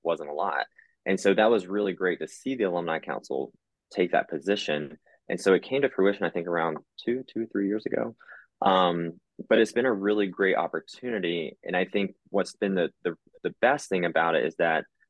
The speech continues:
you know, we have all had a very positive experience at the university, but there are people who went in the seventies and eighties who did not have a positive experience from an L G B T Q perspective. And so a lot of our work has really been focused on, um,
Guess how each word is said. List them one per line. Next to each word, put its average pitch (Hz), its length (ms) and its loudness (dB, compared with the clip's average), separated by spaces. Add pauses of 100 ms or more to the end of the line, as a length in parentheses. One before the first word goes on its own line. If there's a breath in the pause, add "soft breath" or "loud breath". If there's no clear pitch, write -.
(240)
you 95 80 -2
know, 82 220 0
we 110 260 0
have 113 160 2
all 85 240 2
had 82 120 2
a 82 80 2
very 80 220 0
positive 76 400 -4
experience 71 720 -4
at - 120 0
the 76 80 -4
university, 76 520 2
but 82 160 2
there 82 80 6
are - 20 4
people 107 340 2
who 87 140 0
went 85 320 0
in 82 60 -8
the 78 80 -4
seventies 82 420 0
and 78 140 -8
eighties 80 360 -2
who 87 80 -10
did 78 160 -4
not 82 320 0
have - 120 0
a - 80 -6
positive - 340 -2
experience - 500 -4
from 78 120 -6
an - 80 -6
L 71 100 -2
G 71 100 -8
B - 80 -20
T - 140 -18
Q 67 220 -8
perspective. 71 560 -2 (500 loud breath)
And 92 100 2
so 95 160 6
a 90 60 8
lot 90 200 6
of 127 60 2
our 98 220 6
work 85 240 2
has 78 180 0
really 87 300 0
been 80 260 -4
focused 80 400 -4
on, 71 480 -4 (460)
um, 78 380 2